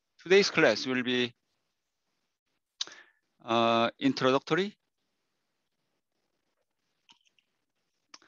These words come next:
So probably you can, you know, sit back and relax, but,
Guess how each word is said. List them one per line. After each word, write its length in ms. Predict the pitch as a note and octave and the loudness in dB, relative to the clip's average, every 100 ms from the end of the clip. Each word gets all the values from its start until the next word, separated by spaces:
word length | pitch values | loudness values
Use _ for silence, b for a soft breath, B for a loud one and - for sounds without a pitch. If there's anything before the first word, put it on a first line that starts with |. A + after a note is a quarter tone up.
| _ | _
So 220 | - D3+ | 2 2
probably 360 | C#3 G3 G3+ F3+ | 4 4 6 4
you 80 | C#3 | 4
can, 360 | D3+ D3 C#3+ | 6 6 4
you 140 | - C3 | 0 -2
know, 80 | B2+ | -2
sit 240 | C#3 - | -4 0
back 220 | C3+ C3+ | 2 2
and 200 | B2+ A2+ | -2 -2
relax, 380 | A2 A2+ G2+ - | 0 2 0 -4
but, 200 | - G#2 | -8 -8